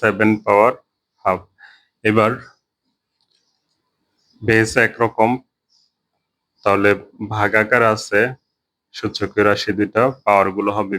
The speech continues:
বিয়োগ, তাহলে সেভেন পাওয়ার ওয়ান মাইনাস হাফ, তাহলে সেভেন পাওয়ার হাফ। ওয়ান থেকে হাফ মাইনাস করলে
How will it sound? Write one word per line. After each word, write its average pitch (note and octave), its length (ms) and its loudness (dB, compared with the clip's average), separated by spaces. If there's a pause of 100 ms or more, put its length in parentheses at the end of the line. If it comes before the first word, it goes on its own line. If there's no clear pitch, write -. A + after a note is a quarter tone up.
বিয়োগ, F#2+ 240 -8
তাহলে G2 200 -10 (100)
সেভেন G2+ 240 -6 (100)
পাওয়ার G#2 220 2 (120)
ওয়ান G2 200 2 (120)
মাইনাস G2 340 -2 (100)
হাফ, F#2+ 160 -6 (640)
তাহলে G2 220 -4 (180)
সেভেন G2+ 280 0 (200)
পাওয়ার G2+ 280 2 (800)
হাফ। G2 180 -4 (460)
ওয়ান B2 180 4 (120)
থেকে B2+ 200 -8 (100)
হাফ A2+ 220 2 (180)
মাইনাস A2+ 280 -2 (100)
করলে A2 260 -2